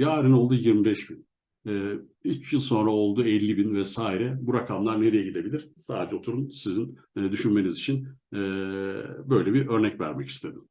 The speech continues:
Peki tedarikçileri eklerken bayiler, tedarikçiler herhangi bir ücret ödüyor mu arkadaşlar? Ücretsiz. Ekleyeceğiniz tedari-,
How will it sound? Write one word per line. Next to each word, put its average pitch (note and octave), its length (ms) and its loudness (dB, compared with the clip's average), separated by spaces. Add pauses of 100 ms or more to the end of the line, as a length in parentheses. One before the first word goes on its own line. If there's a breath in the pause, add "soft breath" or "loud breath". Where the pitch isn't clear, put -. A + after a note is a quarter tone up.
(680)
Peki D#3+ 320 6
tedarikçileri D3 880 2
eklerken A2+ 800 -2
bayiler, A2 520 2
tedarikçiler A2+ 540 0
herhangi B2+ 340 2
bir A#2+ 60 4
ücret A2+ 240 2
ödüyor A#2 260 2
mu G#2 100 0
arkadaşlar? F#2+ 540 -6 (140)
Ücretsiz. G2+ 680 -2 (380)
Ekleyeceğiniz C#3 600 8
tedari-, B2+ 600 2